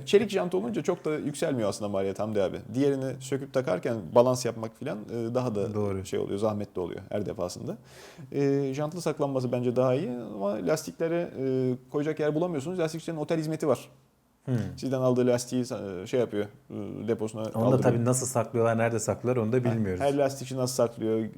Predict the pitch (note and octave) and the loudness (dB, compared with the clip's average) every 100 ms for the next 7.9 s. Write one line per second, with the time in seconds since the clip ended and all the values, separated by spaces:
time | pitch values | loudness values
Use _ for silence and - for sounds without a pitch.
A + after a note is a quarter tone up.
0 | D#2+ G2+ G#2+ G#2+ B2 A#2 A2+ A2 G#2+ A2 | -8 -8 -4 4 6 6 4 4 4 6
1 | A2 G#2+ G#2+ G2 F#2+ F2+ G2 F#2+ A#2+ A#2+ | 6 6 2 0 -4 -2 -2 0 2 4
2 | B2+ A#2+ A#2+ A#2 A#2 - A#2 G#2+ A2 G#2+ | 6 6 6 6 4 2 0 2 0 0
3 | G#2 A2 G#2 A#2 C3 A2+ B2 B2 G#2+ A#2+ | -4 -4 -4 -4 -6 -6 -6 -4 0 0
4 | C3 C3 - G#2+ G#2+ G#2+ - - - - | -2 -8 -8 -4 -4 -4 -6 -6 -8 -12
5 | - G#2 A2 A#2 A#2 A#2 A#2 - - G#2+ | -12 -4 0 2 2 2 0 -2 -12 -10
6 | G#2+ - - G#2 A2 C3 G#2+ C3+ - B2 | -10 -14 -4 -2 0 2 2 0 -4 2
7 | D3 C3+ C#3+ D3 D3+ C3+ C#3+ D3 F#3 | 4 4 2 2 2 2 2 -2 -4